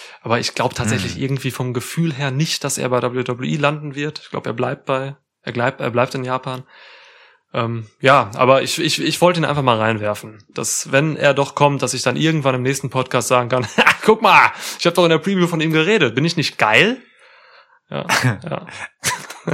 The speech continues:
Speaker 2: Wär-, wäre irre. Es wäre auf jeden Fall irre. Ähm, aber,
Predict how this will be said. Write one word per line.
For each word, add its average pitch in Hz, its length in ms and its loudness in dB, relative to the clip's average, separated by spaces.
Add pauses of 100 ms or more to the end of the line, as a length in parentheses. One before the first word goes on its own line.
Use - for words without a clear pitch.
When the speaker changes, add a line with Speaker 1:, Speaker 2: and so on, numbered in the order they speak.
(320)
Speaker 2:
Wär-, 127 380 0
wäre 127 320 4
irre. 110 480 0
Es - 180 -8
wäre 110 220 2
auf - 180 -2
jeden 107 300 -2
Fall 98 400 -4
irre. 92 520 0 (140)
Ähm, 95 640 0 (760)
aber, 101 840 2